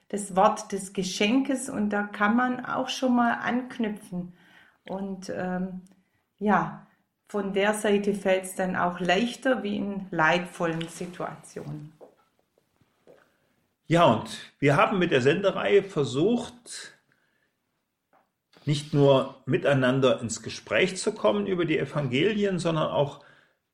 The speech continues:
Speaker 2: soll wie so eine Einladung sein und ein Staffelholz, was überreicht wird.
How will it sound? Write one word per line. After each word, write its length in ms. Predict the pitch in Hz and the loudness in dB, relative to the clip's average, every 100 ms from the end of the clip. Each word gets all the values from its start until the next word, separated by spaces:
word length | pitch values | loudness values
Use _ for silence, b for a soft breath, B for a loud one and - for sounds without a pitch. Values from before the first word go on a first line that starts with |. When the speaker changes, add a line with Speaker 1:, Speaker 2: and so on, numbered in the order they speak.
| _ | _
Speaker 2:
soll 240 | - 139 143 | 2 4 4
wie 60 | |
so 100 | 156 | 4
eine 220 | 143 151 | 4 4
Einladung 560 | 117 202 240 127 113 110 | 2 4 6 4 4 -2
sein 380 | 110 131 160 185 | 0 2 2 2
und 120 | 143 | -2
ein 120 | 139 | -2
Staffelholz, 760 | 123 - 180 196 131 139 143 - | 0 0 2 4 4 4 2 -2
was 220 | 127 - | -4 -4
überreicht 1080 | - 127 127 113 113 - _ 110 156 - - | -8 -2 0 0 -2 -12 _ 0 0 -2 2
wird. 320 | 196 190 - | 2 2 -12